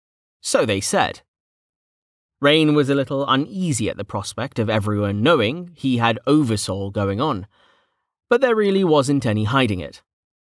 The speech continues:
Once word spread, he'd be able to walk around the streets without causing a commotion. But that would take time. For now, it was the sewers for him,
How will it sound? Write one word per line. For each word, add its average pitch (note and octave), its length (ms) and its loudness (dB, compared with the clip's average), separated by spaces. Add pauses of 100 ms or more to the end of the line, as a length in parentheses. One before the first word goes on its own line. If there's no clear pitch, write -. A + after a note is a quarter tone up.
(180)
Once A#2 360 0
word G#2+ 240 2
spread, A#2+ 400 -4
he'd C#3 160 0
be C#3+ 140 2
able C#3+ 200 2
to C#3 100 -4
walk C3 280 0
around C3+ 240 2
the C3+ 60 0
streets - 480 -8
without D#3 340 -2
causing E3 360 -4
a F#3 60 -4
commotion. G3 520 -4 (800)
But F3+ 300 2 (120)
that C#3 240 0
would C3 140 -4
take G#2 260 -6
time. G2+ 360 -8 (720)
For E3+ 140 0
now, A2 280 0
it - 140 -6
was G#2+ 220 -4
the G#2+ 80 -8
sewers G#2+ 400 -2
for A2 220 -10
him, A2 160 -6